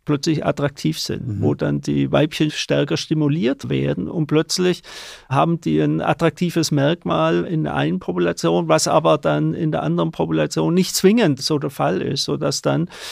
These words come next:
Speaker 1: sich solche Gesänge dann auch verschieben können oder dann über die Zeit unterscheiden zwischen den Populationen.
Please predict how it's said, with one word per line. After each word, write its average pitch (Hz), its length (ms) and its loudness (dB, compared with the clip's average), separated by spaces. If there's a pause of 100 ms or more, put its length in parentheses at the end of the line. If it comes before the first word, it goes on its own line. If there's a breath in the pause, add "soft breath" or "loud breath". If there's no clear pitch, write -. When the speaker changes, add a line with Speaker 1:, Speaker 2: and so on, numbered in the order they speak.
(180 loud breath)
Speaker 1:
sich - 240 -2
solche 151 280 -2
Gesänge 147 540 0
dann 151 240 -2
auch 147 300 -2
verschieben 170 460 0
können 135 560 -2
oder 139 340 -8
dann 147 420 -4
über 151 200 -4
die 143 160 -4
Zeit 143 400 -2
unterscheiden 147 680 -2
zwischen 147 540 -2
den 143 160 -2
Populationen. 139 880 -4